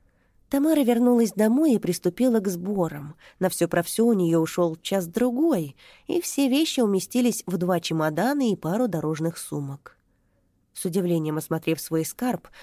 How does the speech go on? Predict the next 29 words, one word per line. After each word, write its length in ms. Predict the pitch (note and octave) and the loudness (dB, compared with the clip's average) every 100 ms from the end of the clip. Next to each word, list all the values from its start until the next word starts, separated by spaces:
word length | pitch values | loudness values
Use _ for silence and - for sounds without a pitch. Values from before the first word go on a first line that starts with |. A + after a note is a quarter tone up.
| - | -8
она 300 | G#3 B3+ E4 | -4 0 0
грустно 460 | A#3+ F#3 A#3+ - G#3+ | -2 -2 -2 -2 -4
проговорила: 920 | G#3+ F3+ F3+ F3+ E3 D3 C#3+ C#3+ C#3 _ _ _ _ _ - | -2 -2 -2 -2 -4 -6 -10 -12 -14 _ _ _ _ _ -6
"Немного 680 | F#3 F#3 E3+ G3+ D4 B3 | -4 -2 -2 -4 -4 -4
же 140 | G3 F#3 | -4 -6
ты 200 | - G#3 | -6 -4
нажила, 540 | G#3 E3 D#3 D#3 F#3+ | -2 -4 -4 -6 -8
дорогая". 800 | F3+ D3+ D3+ D3 E3+ E3 C#3+ F#3+ _ _ _ _ _ _ _ _ _ _ _ _ F#3 | -8 -8 -8 -8 -8 -10 -12 -18 _ _ _ _ _ _ _ _ _ _ _ _ -8
Глянув 460 | G3 D4+ D4 C4 | -2 0 0 0
на 100 | A#3+ | -2
часы, 380 | A#3+ B3 - F#4+ | -2 -4 -4 -4
поняла, 440 | - F#3 G3 A3+ | -4 -4 0 0
что 220 | C#4 - G3 | -2 -2 -2
у 40 | |
неё 320 | F3+ F#3+ A3 | -2 -2 -2
ещё 440 | G#3 - F3 E3+ C#3+ C3 | -2 -4 -4 -4 -6 -6
вагон 800 | F3 E3+ E3 D3 D#3+ A#3 C4 A3+ | -4 -2 -4 -6 0 0 2 0
времени. 760 | G#3 G#3 G3 D3+ D3 D3+ D#3+ - _ _ | 0 0 0 -2 -6 -10 -12 -14 _ _
На 100 | G3 | -2
работу 420 | G3 F3 B3+ C4 | -2 0 0 2
идти 220 | F#3+ G#3+ A#3 | -2 0 0
не 140 | F#3+ | 2
надо. 500 | F3+ F3+ F3 E3 F3 _ - | 2 2 0 -6 -10 _ -4
В 100 | G#3+ | 0
Москву 360 | B3 - D#4 | 0 0 0
поедет 460 | D4 G#3 A#3 A3 A3 | 2 0 0 0 -2
в 80 | - | -2
понедельник 720 | G#3+ A3+ F#3+ A3+ G3+ A3 - | 0 2 2 2 2 0 0
утром. 480 | C4+ A3 D#3+ D3 | 0 0 -4 -6